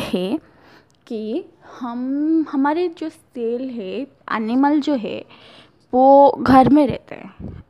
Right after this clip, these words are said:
ह्यूमन को देख, ह्यूमन को देख लो तो ह्यूमन घर में रहते हैं। अगर तुम टाइगर को देखोगे तो वो केव में रहता है, ओके।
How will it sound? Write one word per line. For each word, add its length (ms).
ह्यूमन 480
को 140
देख, 360
ह्यूमन 400
को 120
देख 220
लो 180
तो 160
ह्यूमन 360
घर 160
में 180
रहते 240
हैं। 120
अगर 220
तुम 220
टाइगर 380
को 160
देखोगे 500
तो 140
वो 120
केव 240
में 140
रहता 260
है, 200
ओके। 220